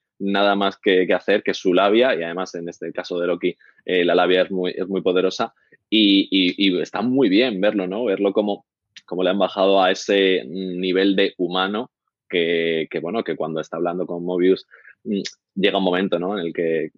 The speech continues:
eso, que, le, que, que no se considera el humano, él es un dios y quiere hablar de, de tú a tú con los, con los dioses, ¿no? Y le han, le han dejado a la altura del betún.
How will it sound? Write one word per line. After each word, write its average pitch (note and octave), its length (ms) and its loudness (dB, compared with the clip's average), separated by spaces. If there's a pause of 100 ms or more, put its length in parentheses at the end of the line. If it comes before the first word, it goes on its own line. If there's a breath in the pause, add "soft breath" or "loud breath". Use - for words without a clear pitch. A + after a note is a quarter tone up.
(160)
eso, - 240 -16
que, D2+ 100 -4
le, C#2 100 -6 (100)
que, - 160 -10
que F#2+ 180 -2
no A2 140 0
se A2+ 160 0
considera F#2+ 580 2
el F2+ 120 0
humano, F#2+ 340 0
él F#2+ 100 4
es G2+ 140 0
un G#2 140 -2
dios B2 220 4
y G#2 40 -2
quiere G#2 180 2
hablar A2 300 4
de, F#2+ 240 2
de F#2+ 260 -2
tú B2+ 200 6
a G2 120 4
tú C3 220 6
con G2 220 0
los, F2+ 260 -2
con F#2+ 140 -2
los F2 160 -4
dioses, F2 320 -10
¿no? F#2 100 -16
Y G2+ 60 -12
le F2+ 80 -10
han, F2+ 180 -14 (440)
le F2+ 160 0
han F#2+ 120 -2
dejado F#2+ 300 2
a F#2 60 6
la F2 60 4
altura F#2 280 4
del F2+ 80 4
betún. E2 340 0